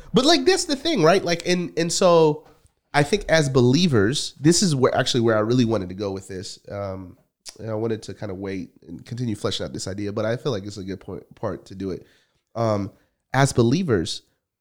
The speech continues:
what I see, and this is where I, I, I really appreciate ideas from the new perspective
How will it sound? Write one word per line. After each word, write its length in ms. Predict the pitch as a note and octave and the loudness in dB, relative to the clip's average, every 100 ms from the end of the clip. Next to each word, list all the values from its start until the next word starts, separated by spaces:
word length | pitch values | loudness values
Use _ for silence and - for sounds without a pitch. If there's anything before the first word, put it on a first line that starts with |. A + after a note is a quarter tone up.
| _ | _
what 320 | A2+ A2+ A#2+ A#2+ | 0 4 4 4
I 180 | D3 | 0
see, 300 | D#3 - A2 | 0 -2 -2
and 140 | F#2 A2+ | -2 -2
this 160 | C#3 | -4
is 80 | C3+ | 0
where 320 | A#2+ A2 G2+ G#2+ | 4 4 4 0
I, 120 | G2 G#2+ | -4 -4
I, 60 | G#2 A2 | -4 -4
I 40 | |
really 300 | G#2+ C3+ A#2+ | 0 2 2
appreciate 580 | F#2 A2+ G#2 G#2+ F#2 - | 0 -4 -4 -2 -2 -4
ideas 400 | G#2 G2+ G#2 G2+ | -6 -4 -4 -4
from 200 | - G#2 | -6 -6
the 60 | G2+ | -6
new 160 | G#2 G#2+ | -6 -6
perspective 760 | G2 - G#2 - F2 E2 - | -8 -6 -6 -6 -8 -10 -12